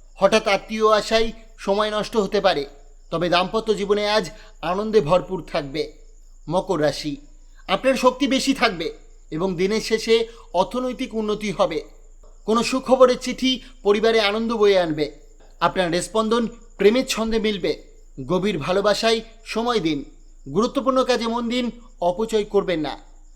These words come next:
সন্ধ্যায় স্ত্রীর সঙ্গে আনন্দময় সময় কাটবে। প্রতিকার, দুধের প্যাকেট কোনো গরিব মহিলাকে দান করলে অর্থনৈতিক ক্ষেত্রে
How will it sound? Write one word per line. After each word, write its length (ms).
সন্ধ্যায় 500
স্ত্রীর 220
সঙ্গে 440
আনন্দময় 520
সময় 300
কাটবে। 400
প্রতিকার, 500
দুধের 300
প্যাকেট 400
কোনো 180
গরিব 320
মহিলাকে 440
দান 240
করলে 320
অর্থনৈতিক 560
ক্ষেত্রে 420